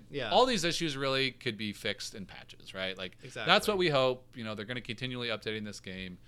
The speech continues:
Speaker 2: But, you know, online in Smash has always kind of been an issue, and just with lag and different stuff, it's never
Speaker 1: Yeah.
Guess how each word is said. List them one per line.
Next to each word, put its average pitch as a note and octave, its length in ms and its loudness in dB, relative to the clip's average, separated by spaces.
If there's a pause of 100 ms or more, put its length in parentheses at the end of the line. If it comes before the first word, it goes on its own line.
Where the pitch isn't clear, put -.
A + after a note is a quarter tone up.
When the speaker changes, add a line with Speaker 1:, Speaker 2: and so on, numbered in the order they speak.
(340)
Speaker 2:
But, A#2+ 120 -2
you B2+ 100 -6
know, A#2 380 -4
online D3+ 400 2
in C#3 80 -6
Smash A#2+ 340 -4
has A2 80 -8
always A2+ 220 0
kind A2+ 160 -6
of G#2 60 -6
been G#2 120 -4
an G#2 120 -6
issue, C3+ 580 -2
and F#2 240 -10
just - 180 -14
with G2 120 -12
lag A2 320 0
and G#2+ 80 -6
different G#2 200 -8
stuff, G2+ 380 -4
it's - 140 -16
never G#2 240 -6
Speaker 1:
Yeah. F#2+ 60 -8